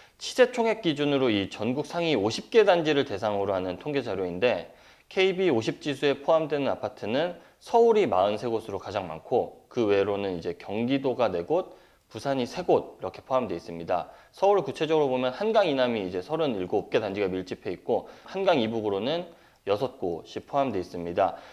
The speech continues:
그래서 이 지방권을 놓고 보면은 경기 네 곳을 제하면 부산만 유일하게 세 곳이 포함되어 있습니다. 지방권에서는 부산이 유일한데 그 단지를 보면은 해운대구 제송동의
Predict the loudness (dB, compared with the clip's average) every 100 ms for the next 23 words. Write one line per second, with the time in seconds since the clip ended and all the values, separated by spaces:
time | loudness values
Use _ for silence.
0 | -10 -2 0 2 2 0 -2 8 8 8
1 | 6 4 4 2 2 2 4 4 4 2
2 | 0 -2 -2 2 2 2 0 -4 -2 0
3 | 0 -2 -4 2 4 6 2 2 2 4
4 | 2 0 -2 -2 -2 -4 0 2 2 -2
5 | -6 -8 -12 -8 -8 -10 -4 0 0 0
6 | -2 -4 -6 -6 -6 -4 -2 -2 -2 0
7 | 2 0 -6 -20 -20 _ -6 -2 0 0
8 | 2 0 0 0 0 0 -2 -10 -20 _
9 | -2 0 2 2 2 4 4 2 -2 -2
10 | 0 2 2 2 2 0